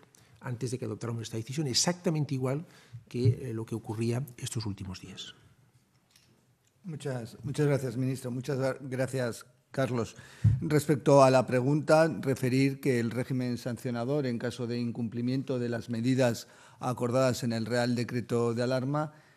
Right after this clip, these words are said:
Speaker 2: vienen definidos en su propio artículo siete, que define y se remite a la legislación, a la legislación competente, la legislación oportuna al respecto. Con lo cual, se aplicarán siempre,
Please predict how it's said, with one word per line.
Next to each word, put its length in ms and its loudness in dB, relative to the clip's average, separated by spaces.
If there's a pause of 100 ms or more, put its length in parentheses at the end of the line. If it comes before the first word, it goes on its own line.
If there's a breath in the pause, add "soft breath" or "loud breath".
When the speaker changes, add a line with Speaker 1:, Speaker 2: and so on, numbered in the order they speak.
(140)
Speaker 2:
vienen 360 -2
definidos 500 2
en 80 0
su 140 -6
propio 300 0
artículo 500 0
siete, 320 0
que 80 -2
define 540 0 (280 loud breath)
y 140 0
se 160 4
remite 500 2
a 80 2
la 140 0
legislación, 1120 -2 (280 loud breath)
a 80 -4
la 120 2
legislación 840 -2 (400)
competente, 680 0
la 180 4
legislación 560 0
oportuna 420 -4
al 80 -4
respecto. 480 -12
Con 140 -4
lo 80 -2
cual, 220 2 (260 loud breath)
se 160 -4
aplicarán 500 2
siempre, 540 0